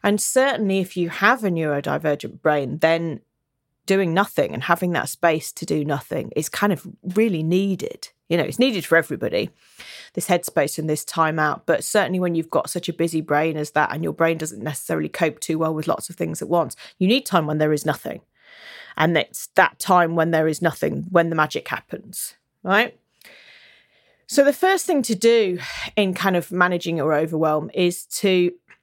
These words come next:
think about, why are you overwhelmed? And what is it, what is it for you? When you might not be overwhelmed right at this minute, but you will be, and you have been, right? And so why is that?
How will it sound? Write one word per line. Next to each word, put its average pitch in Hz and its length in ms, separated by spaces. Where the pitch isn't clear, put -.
think 226 180
about, 175 280
why 233 420
are 220 180
you 202 300
overwhelmed? 165 880
And 202 160
what 262 200
is 262 160
it, 226 200
what 226 220
is 254 160
it - 160
for - 120
you? 196 260
When 190 380
you 220 120
might 214 140
not - 120
be 175 100
overwhelmed 135 420
right 160 160
at - 80
this - 180
minute, 190 400
but 165 300
you 190 260
will 254 200
be, - 420
and 180 140
you 170 80
have 220 340
been, 165 320
right? 196 240
And 233 140
so 262 160
why 262 340
is 277 400
that? - 300